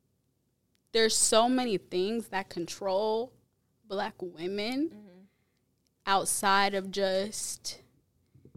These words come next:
Speaker 1: it's not even so many things. Misogyny also controls Black women.
Speaker 2: Right.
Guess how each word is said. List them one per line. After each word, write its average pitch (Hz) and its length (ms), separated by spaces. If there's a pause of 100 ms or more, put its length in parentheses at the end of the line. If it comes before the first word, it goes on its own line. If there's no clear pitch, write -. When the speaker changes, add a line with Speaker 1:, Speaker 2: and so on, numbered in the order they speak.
(1160)
Speaker 1:
it's 320 140
not 370 120
even 277 140
so 202 180
many 175 220
things. 156 560 (140)
Misogyny 220 840
also 208 420
controls 185 500
Black 170 280
women. 151 360
Speaker 2:
Right. 147 300